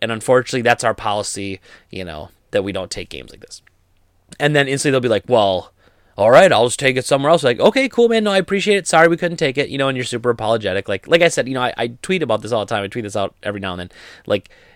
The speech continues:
it's not a joke, but I spend half my day apologizing for stuff that's not my fault. It's fine. Sometimes apologizing just, like, smooths everything over. So you just apologize. Just apologize for whatever you want. Apologize for everything. Who cares? And, uh, <laughs> so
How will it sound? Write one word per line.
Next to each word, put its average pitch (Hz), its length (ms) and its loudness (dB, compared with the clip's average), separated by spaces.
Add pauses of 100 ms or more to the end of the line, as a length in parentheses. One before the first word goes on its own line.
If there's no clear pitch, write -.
(120)
it's 139 140 -4
not 202 120 4
a 151 40 4
joke, 117 340 0
but 110 80 -2
I 113 40 0
spend 143 420 -2
half 127 240 0
my 104 140 -6
day 101 100 -2
apologizing 90 600 -10
for 107 100 -14
stuff 101 160 -8
that's 90 100 -10
not 67 120 -12
my - 100 -16
fault. - 260 -16
It's 165 180 -4
fine. 143 580 -4
Sometimes 175 360 -4
apologizing 120 680 -2
just, 101 240 -10
like, 92 120 -12
smooths 110 600 -8
everything 80 340 -12
over. 52 220 -18
So - 140 -8
you - 20 -6
just 185 140 -6
apologize. - 480 -10
Just 233 100 -2
apologize 123 440 -6
for - 120 -10
whatever 82 220 -10
you 64 80 -14
want. - 240 -20 (300)
Apologize 185 360 2
for 113 140 -8
everything. 98 280 -8
Who 113 80 -10
cares? - 400 -18 (1160)
And, 127 460 2
uh, 98 380 4 (360)
<laughs> 151 720 4
so 127 420 4